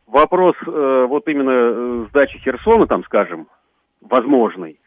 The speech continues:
он именно как-то, они думают, что, может, вот щас те придут к власти, и что-то там так переменится, что вот всё в нашу сторону. Вот. Я думаю, что вот и, э, и выборы, и, э,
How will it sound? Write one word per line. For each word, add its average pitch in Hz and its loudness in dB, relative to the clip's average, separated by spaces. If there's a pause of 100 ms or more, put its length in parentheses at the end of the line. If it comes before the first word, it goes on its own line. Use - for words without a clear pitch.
(420)
он 185 2
именно 160 2
как-то, 156 2
они 131 0
думают, 143 0
что, - -14
может, 131 -4
вот 107 -6
щас 135 -2 (320)
те 156 2
придут 123 -6
к - -12
власти, 156 -2
и 104 -10
что-то 113 -10
там 104 -6
так 123 -6
переменится, 127 -2
что - -16
вот 104 -10 (180)
всё 143 -2
в 120 -6
нашу 117 -2
сторону. 85 -8 (580)
Вот. 123 2
Я 127 2
думаю, 175 2
что - -2
вот 156 0
и, 156 0
э, 131 -4
и 147 -2
выборы, 139 2
и, 180 0
э, 139 2